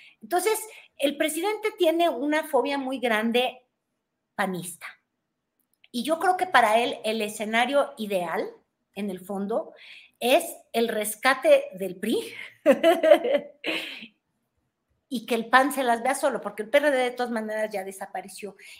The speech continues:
Y quizás esto nos, nos lo, lo podríamos ver con más claridad cuando te das cuenta cómo ha mantenido,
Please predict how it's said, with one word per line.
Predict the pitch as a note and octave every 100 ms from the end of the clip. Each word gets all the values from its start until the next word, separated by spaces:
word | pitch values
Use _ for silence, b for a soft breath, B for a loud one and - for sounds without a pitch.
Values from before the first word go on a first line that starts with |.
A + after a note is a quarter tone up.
| _
Y | C4+
quizás | C#4+ D4 F4 F4
esto | F#4+ F#4+ G4 -
nos, | B3 C4+ C4 - B B B
nos | A#3+ B3 A#3+ A#3 - _ _ b b b _ _
lo, | C4+ C#4
lo | C#4 C4
podríamos | C4+ C#4 D#4 E4+ F4+
ver | C#4+ D#4
con | E4 D#4+
más | D4 D4
claridad | - D4 C4 A3+ A3
cuando | A3+ A#3 G#3
te | G#3
das | A3 B3 -
cuenta | A#3+ A#3 B3 B3
cómo | A3+ A3+ A#3+ A3+
ha | A3
mantenido, | A3+ A#3 A3+ G3+ G#3 G#3+ A3+